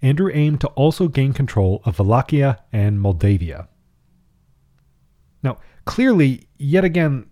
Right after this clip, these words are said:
the Christian forces have gradually become more and more interested in who's going to take power in these lands than in actually defeating or really even fighting the Ottomans.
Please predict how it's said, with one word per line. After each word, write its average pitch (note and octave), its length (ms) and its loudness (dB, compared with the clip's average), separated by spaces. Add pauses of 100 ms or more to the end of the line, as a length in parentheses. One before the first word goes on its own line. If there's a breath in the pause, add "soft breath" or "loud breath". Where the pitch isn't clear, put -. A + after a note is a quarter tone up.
the D3 100 0
Christian F#3+ 420 -2
forces C3+ 460 0
have G#2+ 240 -2
gradually E3+ 600 0
become B2 320 0
more B2 200 2
and C#3+ 80 2
more C#3 200 2
interested C3 480 0
in A2 120 2
who's D#3+ 320 0
going C#3+ 220 0
to B2 60 -4
take - 280 -2
power F3 360 0
in C3+ 100 2
these A#2+ 180 0
lands F2+ 400 -2 (320 loud breath)
than D3+ 120 2
in D#3 120 2
actually C#3 320 0
defeating G2 640 -2
or F#2+ 180 -4 (160)
really F2+ 280 -4
even E2+ 280 -8
fighting A#2+ 500 0
the G#2 120 0
Ottomans. E2+ 520 -4